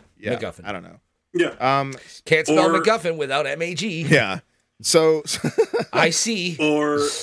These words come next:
Speaker 3: or Jean came in and, you know, did his
Speaker 2: Yeah.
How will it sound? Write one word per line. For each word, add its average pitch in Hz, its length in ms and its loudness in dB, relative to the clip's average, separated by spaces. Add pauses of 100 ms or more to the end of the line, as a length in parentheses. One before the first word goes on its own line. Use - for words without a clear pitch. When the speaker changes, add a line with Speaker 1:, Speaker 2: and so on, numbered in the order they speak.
Speaker 3:
or 147 180 2
Jean 135 500 -2
came 127 300 -6
in 120 220 -6
and, 113 120 -6
you 110 60 -8
know, 110 180 -6
did 107 200 -4
his 107 260 -8 (240)
Speaker 2:
Yeah. 95 260 -12